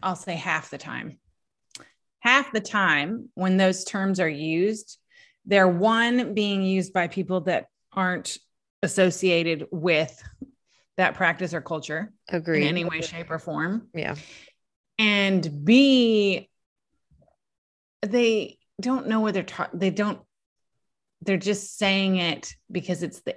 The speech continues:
Speaker 1: in thing to do. They don't actually know what they're saying.
Speaker 2: I think, and we talked about this too in a Mimirs Well episode, I think it's a big ego thing for people too.
Speaker 1: Right.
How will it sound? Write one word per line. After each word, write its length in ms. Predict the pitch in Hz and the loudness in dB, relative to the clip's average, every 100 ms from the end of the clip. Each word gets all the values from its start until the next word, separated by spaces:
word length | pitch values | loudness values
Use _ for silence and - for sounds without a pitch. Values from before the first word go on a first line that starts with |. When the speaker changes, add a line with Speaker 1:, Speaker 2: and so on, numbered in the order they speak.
| - | -4
Speaker 1:
in 280 | 190 180 | -2 -2
thing 300 | 151 160 156 | -2 -4 -4
to 100 | 147 | -6
do. 440 | 175 139 113 110 135 _ _ _ _ 180 | -6 -6 -8 -10 -14 _ _ _ _ -2
They 60 | |
don't 200 | 190 220 - | 2 2 2
actually 400 | 202 - 196 180 | -2 0 -2 -2
know 580 | 175 170 160 156 151 - | 0 0 0 -2 -6 -6
what 240 | 170 151 | -6 -4
they're 160 | 156 147 | -6 -6
saying. 640 | - 160 - - - 151 _ | -8 -8 -8 -8 -10 -14 _
Speaker 2:
I 360 | - 190 208 247 | -2 0 2 0
think, 680 | - - 175 165 - - - - | -4 -2 0 0 -6 -14 -18 -12
and 160 | 156 | -6
we 120 | 180 | -6
talked 260 | 196 175 175 | -2 -4 -2
about 220 | 165 160 | -4 -2
this 200 | 190 185 | -2 -4
too 260 | - 330 160 | -4 -2 0
in 120 | 143 | -2
a 60 | 143 | -4
Mimirs 440 | 143 143 139 147 | -4 -6 -6 -6
Well 180 | 143 131 | -6 -4
episode, 720 | 131 - 143 143 135 143 156 - _ _ _ _ _ _ | -4 -6 -8 -4 -4 -4 -10 -18 _ _ _ _ _ _
I 200 | 170 214 | -2 -2
think 300 | 233 190 151 | 0 -4 -2
it's 180 | 143 - | -6 -6
a 40 | 143 | -6
big 300 | 156 147 127 | 0 0 0
ego 460 | 156 156 131 117 120 | -4 -4 0 0 -2
thing 500 | - 110 95 135 156 | -6 -6 -6 -8 -12
for 120 | - | -12
people 400 | 127 98 - 101 | -10 -8 -8 -10
too. 140 | - 180 | 0 4
Speaker 1:
Right. 440 | 165 151 135 120 | 6 6 4 2